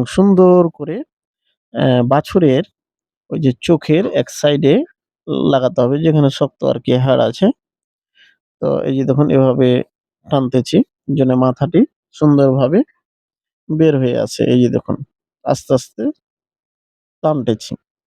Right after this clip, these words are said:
খুবই সাবধান টানতে হবে, যেন জোরে আঘাত না পেয়ে চামড়া ছিঁড়ে যায়। কিন্তু যে জায়গায় চোখের এই কোণে লাগাতে হয় অনেক শক্ত, সহজে কিন্তু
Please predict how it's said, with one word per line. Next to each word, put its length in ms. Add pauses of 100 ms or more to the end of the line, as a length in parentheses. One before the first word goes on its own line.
(200)
খুবই 160
সাবধান 460
টানতে 280
হবে, 200
যেন 260
জোরে 260 (840)
আঘাত 300
না 140
পেয়ে 220
চামড়া 300 (100)
ছিঁড়ে 240
যায়। 180 (320)
কিন্তু 240 (460)
যে 200
জায়গায় 360
চোখের 360
এই 160
কোণে 300 (320)
লাগাতে 360
হয় 280
অনেক 280
শক্ত, 320 (800)
সহজে 380
কিন্তু 320